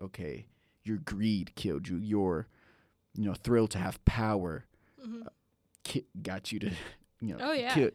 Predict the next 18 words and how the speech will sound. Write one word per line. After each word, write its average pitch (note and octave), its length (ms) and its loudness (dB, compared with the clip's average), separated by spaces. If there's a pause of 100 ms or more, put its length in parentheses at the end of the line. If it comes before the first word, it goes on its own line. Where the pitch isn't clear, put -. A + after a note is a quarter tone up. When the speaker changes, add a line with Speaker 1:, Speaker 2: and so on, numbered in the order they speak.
(120)
Speaker 1:
got F#2+ 180 -4
you F#2+ 80 -8
killed. E3 440 4 (640)
And, F2+ 360 -2 (720)
you B2+ 120 0
know, A#2+ 80 4
it G#2+ 180 2
realizes, A2 440 2 (260)
like, - 160 -8 (200)
kinda A2 220 -4
bring G2+ 240 -2
back F#2+ 200 -4
to E2+ 260 -4 (100)
before G#2 280 -2
the F#2+ 80 -6
Indoraptor D#2+ 580 -4
escape, - 400 -8
like, D#2+ 240 -8